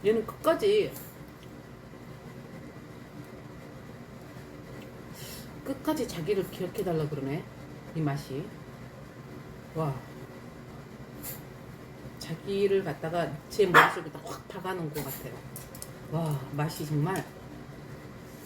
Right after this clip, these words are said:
와, 이거 매력있네. 흠. 묘한, 묘한 매력있어요. 뭐 달거나 뭐 짜거나 씹거나 뭐 그런 거 전혀 없고, 그냥 맛은 크게 뭐 이렇게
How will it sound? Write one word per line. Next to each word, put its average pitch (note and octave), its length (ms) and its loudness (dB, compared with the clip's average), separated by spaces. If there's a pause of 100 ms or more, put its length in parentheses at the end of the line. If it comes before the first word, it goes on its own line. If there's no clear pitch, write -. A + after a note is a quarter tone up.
(840)
와, G#3+ 160 0
이거 D#3 140 2
매력있네. D3 680 4 (2250)
흠. D#4+ 280 10 (2250)
묘한, F3 560 0 (220)
묘한 F3 500 2
매력있어요. D3 480 0 (1300)
뭐 C#3+ 160 4
달거나 D#3 680 4
뭐 D3+ 240 6
짜거나 D#3 680 2
씹거나 D#3 640 0
뭐 D3 180 2
그런 F3 180 2
거 E3+ 120 4
전혀 E3 340 2
없고, D#3 300 0
그냥 E3 380 4
맛은 G3 500 2
크게 A#3+ 360 4
뭐 D#3+ 220 4
이렇게 D3 220 4